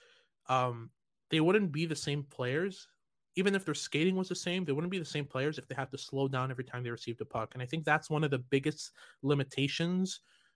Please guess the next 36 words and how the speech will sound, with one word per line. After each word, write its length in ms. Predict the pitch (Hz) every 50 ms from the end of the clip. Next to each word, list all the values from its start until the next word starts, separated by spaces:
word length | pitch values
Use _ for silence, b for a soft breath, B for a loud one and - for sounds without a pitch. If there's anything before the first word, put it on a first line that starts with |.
| b _
um, 360 | 135 127 127 120 120 117 - - -
to 180 | - - 156
a 60 | 147 143
prospect, 480 | 143 - 151 151 147 - - 147 143
both 180 | - 147 139 -
on 80 | 143
forward 400 | 139 - - 143 147 151 156 147
a-, 400 | 147 - 147 147 139 120 127 131 120 - - 131 -
as 100 | 156 139
a 60 | 151
forward 320 | 151 - 139 139 143 139
and 120 | 135 139 143
on 160 | 139 131 127
defense, 600 | 123 123 123 - - 127 123 123 123 - - - - _ _ _ _ _ _ _ _ -
um, 480 | 123 123 120 120 117 113 113 113 117 - _
when 680 | - 131 139 147 156 151 151 156 151 147 147 143 127 - - _ _ _ _ _ _ -
they 240 | 143 135 139 131 127
reach 320 | 131 131 135 139 139 -
the 140 | - 135 127
N 80 | 127 123
H 220 | 127 127 - -
L, 140 | 135 120 113
because 240 | 120 - - 139 127
the 80 | 147
N 60 | 143 151
H 180 | 151 139 -
L 140 | 156 165 170
is 160 | 147 143 -
such 320 | - 147 151 - - - - -
a, 340 | 139 135 131 123 123 120 120 b b b b b b b _ _ -
um, 300 | 127 123 123 120 117 104
you 180 | 147 156 - 170
have 120 | 170 160
such 220 | - 202 190 -
a 60 | 214 190
low, 800 | 165 147 139 139 135 135 139 139 143 139 135 135 135 135 -